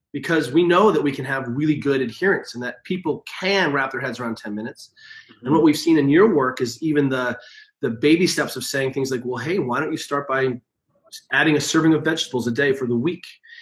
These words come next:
Speaker 1: And, uh,
Speaker 2: Mm-hmm.
Speaker 1: can you talk about how you ultimately came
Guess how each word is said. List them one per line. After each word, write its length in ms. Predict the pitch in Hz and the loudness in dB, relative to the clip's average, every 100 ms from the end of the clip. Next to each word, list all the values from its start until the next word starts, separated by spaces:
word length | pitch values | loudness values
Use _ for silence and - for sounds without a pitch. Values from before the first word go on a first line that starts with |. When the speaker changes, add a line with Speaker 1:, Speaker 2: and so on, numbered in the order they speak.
| - 165 | -20 -6
Speaker 1:
And, 200 | 135 139 | 0 4
uh, 200 | 139 139 | 4 2
Speaker 2:
Mm-hmm. 80 | - | -2
Speaker 1:
can 140 | - 170 | 0 4
you 140 | 254 | 4
talk 380 | - 175 185 - | 2 4 4 2
about 340 | 127 143 143 | 0 2 2
how 420 | - - 135 147 151 | -2 0 4 6 4
you 380 | 143 165 165 - | 4 2 2 4
ultimately 520 | 175 185 143 135 123 | 2 2 -2 -2 -4
came 420 | - 143 143 139 | -6 -4 -2 -2